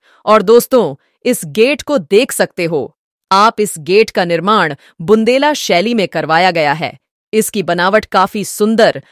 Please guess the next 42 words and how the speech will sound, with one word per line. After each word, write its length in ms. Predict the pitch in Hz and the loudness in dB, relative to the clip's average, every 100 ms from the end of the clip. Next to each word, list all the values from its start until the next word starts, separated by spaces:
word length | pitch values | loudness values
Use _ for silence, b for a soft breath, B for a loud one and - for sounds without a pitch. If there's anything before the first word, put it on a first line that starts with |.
| b _ | b _
आज 280 | 208 220 175 | 2 2 0
भी 280 | 151 196 269 | -6 -2 -2
हमें 300 | 220 220 196 | 0 0 0
देखने 320 | 180 - 196 | -2 -2 -4
को 120 | 185 | -4
मिल 140 | 170 151 | -4 -4
रही 260 | 156 160 | -6 -6
है। 220 | 156 98 - _ _ _ _ 151 | -6 -8 -10 _ _ _ _ -4
दोस्तों, 640 | 196 196 - 190 135 - _ _ - | -2 -2 -2 -4 -4 -14 _ _ -2
जब 220 | 202 196 233 | 0 0 0
इस 180 | 240 | -2
किले 300 | - 202 214 | -2 0 2
में 220 | 214 208 208 | 2 0 -2
उस 120 | 196 | -4
समय 360 | - - 190 208 | -4 -4 -2 -2
में 220 | 196 180 | -2 -4
दूसरे 380 | 147 180 233 247 | -6 -6 0 0
किले 280 | 240 196 180 | 0 -4 -2
के 120 | 180 | 0
राजा 440 | 160 170 175 139 b b - | 0 0 0 -2 b b -2
या 160 | 208 | 0
फिर 260 | 202 233 208 | 2 0 0
इस 200 | 240 220 | 0 -2
किले 300 | - 190 208 | -2 0 0
के 140 | 214 190 | 0 0
राजा 380 | 170 170 202 208 | 0 0 0 0
इस 160 | 233 220 | -2 -4
किले 320 | - 185 190 | -4 -4 -2
में 160 | 208 247 - | -2 -2 0
आया 220 | 175 196 | 2 2
करते 420 | 196 165 - - - _ 254 | 0 -4 -6 -10 -12 _ -4
थे 160 | 330 | -2
युद्ध 380 | 370 220 262 233 | -2 -2 -4 -4
जीतकर 580 | 208 208 254 - 165 131 - _ _ 214 | -6 -4 -6 -4 -6 -6 -12 _ _ -2
या 180 | 262 | 0
फिर 200 | 269 285 | 0 -2
शिकार 460 | 294 - 220 208 254 | -6 -6 0 2 2
खेलकर, 480 | - 202 202 185 160 | 0 -2 -2 -2 -4
तो 200 | 220 - | -4 -4
ऊपर 300 | 220 220 262 | -6 -2 -2
से 200 | 254 269 | -2 -4
दासियां 680 | 185 175 170 185 233 254 | -4 0 0 0 -4 -2